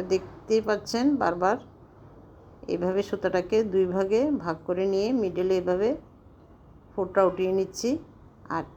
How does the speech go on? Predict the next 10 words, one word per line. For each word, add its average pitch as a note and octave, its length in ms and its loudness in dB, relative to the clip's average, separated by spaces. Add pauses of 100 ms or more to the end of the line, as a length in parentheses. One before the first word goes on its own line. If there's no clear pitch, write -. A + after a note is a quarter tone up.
এখানে A#3+ 320 0
একটা A3+ 220 -4
ব্যাপার, A3+ 320 2 (1000)
ডিস্টেন্সটা A#3+ 640 0 (120)
ঠিক A3+ 140 -4 (100)
রাখতে G3+ 300 -2
হবে, A#3 200 2 (200)
কত-, G#3 240 -2 (260)
কতটুকু A3+ 520 -2
আপনি A3 180 -2